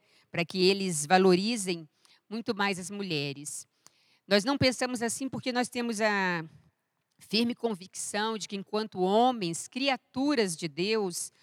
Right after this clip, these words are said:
todos nós somos pecadores. Em nós não há valor algum quando estamos separados, quando estamos distantes de Deus.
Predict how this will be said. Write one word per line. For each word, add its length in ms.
todos 720
nós 400
somos 300
pecadores. 840
Em 120
nós 560
não 180
há 80
valor 760
algum 680
quando 180
estamos 400
separados, 1000
quando 180
estamos 440
distantes 840
de 100
Deus. 580